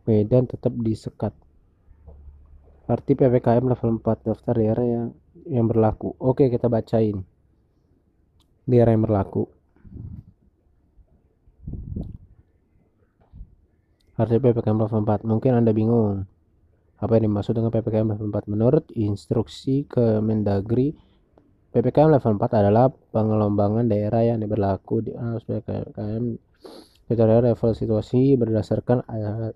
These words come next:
asesmen. Daerah yang masuk P P K M level empat adalah wilayah kasus covid. Wow. Wow.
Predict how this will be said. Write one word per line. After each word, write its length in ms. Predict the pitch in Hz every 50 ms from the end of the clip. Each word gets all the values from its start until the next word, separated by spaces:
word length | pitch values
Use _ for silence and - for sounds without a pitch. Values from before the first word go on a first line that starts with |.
| _ _ -
asesmen. 960 | 123 117 113 113 113 110 - _ _ - - - 117 117 113 101 95 95 - - - _ _ _ _ _ _ _ _ _ _ _
Daerah 800 | - 117 113 113 120 127 139 151 165 175 190 196 202 190 170 175
yang 400 | 185 165 139 131 135 127 127 131
masuk 400 | 127 120 120 117 - - 156 -
P 160 | 156 143 127
P 0 |
K 240 | 117 - 113 110 -
M 320 | 139 156 165 180 175 156 _ _ -
level 240 | - 120 120 117 107
empat 160 | 107 123 143
adalah 320 | - 143 117 117 123 131 135
wilayah 400 | 131 117 107 107 110 117 131 135 - _ _ _ _ _ _ _ _ _ -
kasus 240 | - 120 139 139 147
covid. 480 | - 135 127 123 - - - 156 160 - _ _ _ _ _ _ _ _ _ _ _ _ _ _ _ _ _ _ _ _ _ _ _ _ _ _ _ _ _ _ _ - _ _ _ _ _ _ _ _ _ _ _ _ _ _ _
Wow. 480 | - 110 104 110 117 117 107 95 104 - - _ _ _ _ _ _ _ _ _ _ _ _ _ _ _ _ _ _ _ _ _ _ _ - - - - _ _ _ _ _ _ _ _ _ _ _ _ _ _ _ _ _ _ _ _ _ _ _ _ _ -
Wow. 560 | - 139 113 110 107 104 98 95 92 98 -